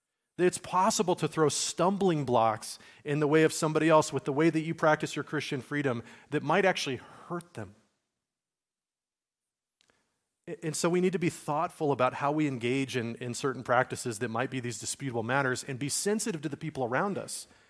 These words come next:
that might have a different conviction or a different sense of conscience about what these things are. People could be pressured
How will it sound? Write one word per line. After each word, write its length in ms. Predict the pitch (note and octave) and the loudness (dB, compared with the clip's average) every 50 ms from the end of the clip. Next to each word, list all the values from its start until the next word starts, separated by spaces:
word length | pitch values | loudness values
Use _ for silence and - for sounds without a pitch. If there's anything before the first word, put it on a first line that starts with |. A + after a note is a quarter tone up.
| _ _ _ - | _ _ _ -4
that 120 | D3 D3 | -4 0
might 220 | D3+ D#3 D#3+ E3+ D#3 | 2 2 2 4 4
have 160 | E3 D#3+ C#3+ | 4 4 2
a 60 | C3+ | 2
different 340 | C3 D3+ D3 - D#3 C#3 - | 0 0 0 0 -4 -4 -4
conviction 480 | C#3+ C3 C3 E3+ E3+ - - D3+ B2+ | -6 -4 -2 -2 -4 -2 -4 -4 -2
or 80 | B2 B2 | -2 -2
a 60 | A#2+ | -2
different 280 | C3 C#3+ - D#3 C#3+ B2 | -2 -2 -2 -4 -6 -6
sense 300 | - - D3 C3 - - | -6 -6 -6 -6 -6 -8
of 100 | B2+ - | -10 -6
conscience 600 | - D3+ C3+ C3+ C3 - C#3+ A#2 A2 - - - - - - - - _ _ | -4 -2 -2 0 -2 -2 -4 -6 -6 -8 -10 -12 -14 -18 -20 -20 -20 _ _
about 320 | - B2+ A#2 B2+ B2+ B2 A#2+ | -6 0 4 4 4 4 4
what 200 | C3 B2+ A#2 - | 2 0 0 -2
these 260 | C3+ B2 A#2 - - | -4 -6 -4 -4 -4
things 540 | - B2+ A#2 A2+ A2 A2 A2+ G#2+ - - - _ _ _ _ _ _ - | -4 -4 -4 -4 -6 -6 -8 -10 -12 -12 -14 _ _ _ _ _ _ -6
are. 360 | - A2 G#2 G2 G2 F2 F2+ _ _ _ | -2 -2 0 -2 -2 -6 -10 _ _ _
People 260 | - F#3+ G#3 - A3 F3 | -6 -6 -2 -2 -2 -2
could 160 | - F#3+ C#3+ | -2 -2 -2
be 120 | C#3 C3 | -2 -6
pressured 680 | - - - - - C#3 E3 D#3+ - - D3+ B2 G#2+ - | -8 -10 -14 -16 -12 -10 -8 -6 -4 -2 -2 -4 -4 -8